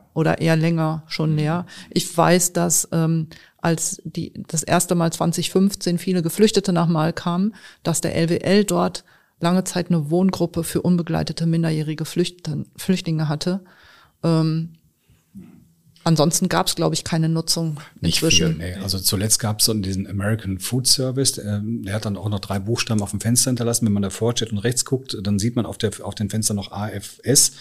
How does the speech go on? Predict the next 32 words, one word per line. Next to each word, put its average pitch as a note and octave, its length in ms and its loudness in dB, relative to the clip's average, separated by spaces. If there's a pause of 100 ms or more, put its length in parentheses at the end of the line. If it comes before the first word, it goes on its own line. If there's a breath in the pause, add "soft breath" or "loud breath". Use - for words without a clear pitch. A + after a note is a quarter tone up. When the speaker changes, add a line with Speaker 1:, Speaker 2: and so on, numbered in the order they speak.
(260 loud breath)
Speaker 2:
Ähm, A2 320 4
die A2 140 2
haben A#2 100 4
wohl A#2+ 100 2
aber G#2+ 140 2
nur A#2 180 2
so A#2 200 0
diese G#2+ 260 -2
Küche B2+ 300 -2
genutzt. D#2 340 -8
Die G2 60 -6
haben F#2 80 -4
wahrscheinlich G2 340 -2
ein, G2+ 100 -6
zwei - 180 0
Pizzaöfen A2+ 600 -2
da, G#2 380 -2
äh, G#2+ 40 -4
aufgebaut. G#2+ 500 -4 (280 loud breath)
Die - 80 -4
gab's G#2 260 2
auch A2+ 120 2
nicht B2 180 2
lange. G#2 340 -4
Ansonsten F#2 380 -6
steht - 160 -8
das G2+ 140 -4
Ding G#2+ 160 -2
jetzt G2+ 180 -4
wieder G2+ 160 -6
leer G2 320 -2
und G#2 220 -4